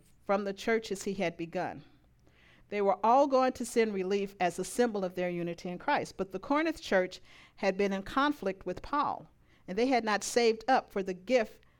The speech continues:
even though they were one of the first to commit. So Paul is writing them this letter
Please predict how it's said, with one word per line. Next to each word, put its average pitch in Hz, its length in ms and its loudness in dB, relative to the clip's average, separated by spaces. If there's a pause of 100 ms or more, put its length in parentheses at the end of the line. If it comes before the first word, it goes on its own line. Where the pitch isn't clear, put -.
(240)
even 277 360 0
though 202 400 6 (200)
they 208 100 0
were 220 80 0
one 208 200 0
of 202 80 -4
the 185 60 -8
first 202 380 -4
to 220 80 -6
commit. 180 360 -8 (640)
So 214 220 -2
Paul 285 400 2
is 247 160 -2
writing 220 340 0
them 202 220 -6
this 180 220 -8
letter 185 580 2